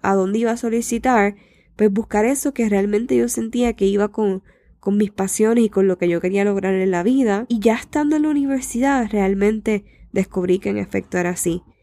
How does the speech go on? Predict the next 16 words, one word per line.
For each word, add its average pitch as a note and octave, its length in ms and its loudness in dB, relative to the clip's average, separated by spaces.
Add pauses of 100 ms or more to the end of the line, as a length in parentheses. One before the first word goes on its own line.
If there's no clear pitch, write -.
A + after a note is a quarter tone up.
(360)
Eso C4+ 220 2
me E4 140 0
lleva C#4 260 2
a - 180 0
la G3+ 120 2
segunda F#3+ 520 -4
pregunta. A3+ 640 -4 (1000)
¿Qué A#3 200 2
fue F4 320 0
lo D#4 140 4
más G#3 340 -4
difícil C4+ 840 -2
que G#3+ 140 -2
se G3+ 200 -4
me F3+ 120 -4
hizo A3 480 -2